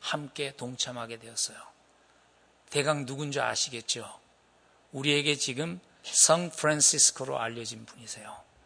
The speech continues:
메리안 조이 하스피탈은요, 프란시스칸 하스피탈이에요. 팔백 여 년이 지난 후에 지구의 반을 돌아서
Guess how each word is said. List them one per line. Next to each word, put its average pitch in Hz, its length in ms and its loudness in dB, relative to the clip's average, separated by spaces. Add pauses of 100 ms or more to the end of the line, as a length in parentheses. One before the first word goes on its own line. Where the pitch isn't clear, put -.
(1160)
메리안 185 460 12
조이 165 220 6
하스피탈은요, 139 880 0
프란시스칸 160 760 0
하스피탈이에요. 123 880 -10 (2000)
팔백 226 440 6
여 170 80 4
년이 165 300 0
지난 143 360 0
후에 139 420 -2
지구의 214 500 4
반을 147 400 -2
돌아서 143 600 -2